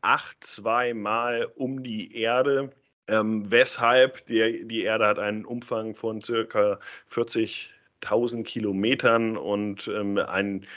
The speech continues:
der Durchmesser einer Flasche beträgt sieben Komma fünf Zentimeter. Und damit, ja, sind wir bei den null Komma acht zwei und Martin B. Punkt hat null Komma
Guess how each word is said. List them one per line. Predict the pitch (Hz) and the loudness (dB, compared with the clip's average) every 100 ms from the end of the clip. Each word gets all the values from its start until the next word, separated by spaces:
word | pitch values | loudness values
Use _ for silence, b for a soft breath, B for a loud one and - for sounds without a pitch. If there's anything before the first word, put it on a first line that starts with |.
| B | B
der | 101 | -4
Durchmesser | 92 117 147 - 117 127 123 107 - | 0 2 2 2 2 4 4 0 0
einer | 98 117 113 | 0 2 0
Flasche | - 107 110 - 110 | -2 0 0 2 -4
beträgt | 98 - 113 117 98 | -6 -2 -4 -4 -10
sieben | 101 135 127 | -8 -8 -4
Komma | 123 117 | -2 -2
fünf | - 123 123 | -2 -6 -4
Zentimeter. | - 107 98 98 117 123 117 B B B B B _ _ | -2 -2 -2 -2 2 4 2 B B B B B _ _
Und | 107 95 - | 0 0 2
damit, | 95 101 113 107 - - - _ _ | 4 4 4 0 -2 -10 -12 _ _
ja, | - 82 - | 0 0 0
sind | 117 139 | 0 2
wir | 156 127 | 4 6
bei | 117 | 6
den | 113 | 6
null | 131 151 | 4 4
Komma | 156 131 131 | 4 4 2
acht | 127 - | 0 -2
zwei | - 170 233 226 | 0 4 4 4
und | 175 190 233 - - | 4 4 4 -4 -10
Martin | 110 147 180 180 156 | 0 2 2 -2 -2
B. | 170 | -2
Punkt | 175 180 175 175 | 0 -2 -2 -2
hat | 156 151 113 | -2 -2 -6
null | 120 156 208 | -4 0 0
Komma | 180 170 175 165 | 2 2 2 0